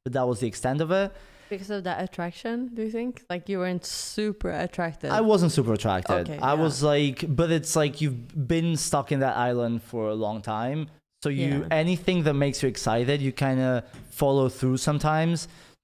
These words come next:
Speaker 1: just to get that excitement because you feel stuck. So it's kinda like the last three days that I'm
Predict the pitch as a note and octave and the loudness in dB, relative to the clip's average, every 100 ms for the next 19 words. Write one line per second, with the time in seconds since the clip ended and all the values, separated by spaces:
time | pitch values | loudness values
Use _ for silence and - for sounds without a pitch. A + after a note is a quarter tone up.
0 | D3+ D3 D#3 C#3 - C3 B2 - A#2 A#2+ | -4 -2 -2 -2 0 0 -2 -2 -2 -2
1 | C#3 C#3+ D3 - _ _ C#3+ C#3 A#2 B2 | -2 -2 -4 -10 _ _ -8 -6 -4 -4
2 | C#3+ B2+ - C3+ C3+ F#3 - - _ _ | -2 -4 -2 0 0 0 -6 -20 _ _
3 | _ _ _ - - F#3 F3+ - - E3+ | _ _ _ -6 2 4 4 2 0 0
4 | - F#3+ G#3+ G#3+ G#3+ E3 - - _ _ | 0 -2 -2 0 -2 -4 -12 -20 _ _
5 | _ _ _ _ - D#3+ C#3+ C#3 D3+ - | _ _ _ _ -6 -4 0 0 0 -2
6 | D3+ D3 C3 C3 C#3 C3+ B2+ C3 | -2 -2 0 0 2 0 0 -4